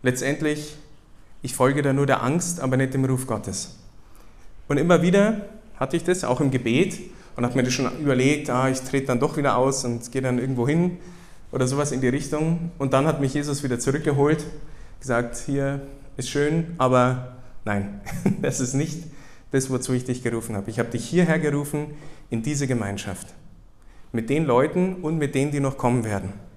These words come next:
Und du suchst dir die nicht aus, sondern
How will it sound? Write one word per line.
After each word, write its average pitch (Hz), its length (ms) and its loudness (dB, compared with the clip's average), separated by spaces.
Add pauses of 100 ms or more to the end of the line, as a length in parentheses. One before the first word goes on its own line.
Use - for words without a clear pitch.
(1000)
Und 139 120 -2
du 175 100 4
suchst 196 280 2
dir 165 100 2
die 156 120 2
nicht 135 160 2
aus, 147 540 0 (100)
sondern 139 500 2